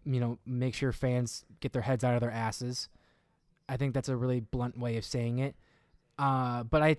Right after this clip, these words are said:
I think that they did, I, I think it's a cool concept that they weren't, like, he was force sensitive to the point where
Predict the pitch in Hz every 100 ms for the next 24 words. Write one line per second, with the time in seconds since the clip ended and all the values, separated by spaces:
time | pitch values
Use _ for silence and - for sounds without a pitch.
0 | - 156 147 180 180 165 165 160 143 -
1 | - 151 135 - _ _ _ _ _ _
2 | _ _ 151 - 180 180 151 - - _
3 | _ - 127 - 160 139 151 143 135 139
4 | 120 127 127 113 131 127 135 135 - 139
5 | 135 151 151 127 - - 147 - 135 127
6 | 127 127 117 - 123 120 139 135 127 123
7 | 117